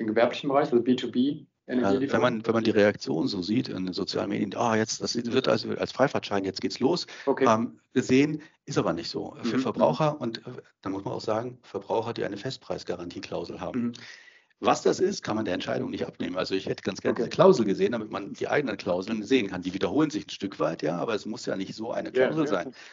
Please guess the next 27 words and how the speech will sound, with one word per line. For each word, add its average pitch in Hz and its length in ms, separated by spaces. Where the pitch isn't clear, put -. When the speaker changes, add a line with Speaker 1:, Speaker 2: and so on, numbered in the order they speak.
Speaker 2:
Das 104 160
ist 131 120
halt 107 140
nur 101 140
ein 101 180
Fall, 135 360
der 104 280
so 98 180
entschieden - 380
wurde. 82 320
Das - 160
muss 113 220
nicht - 100
Speaker 1:
Ja. 107 60
Speaker 2:
für 98 360
alle 185 140
Fälle 85 240
so 87 120
gelten, 92 280
aber - 160
auf - 120
keinen 147 200
Fall 107 200
gilt 95 160
es - 60
für - 60
Sonderkunden. - 560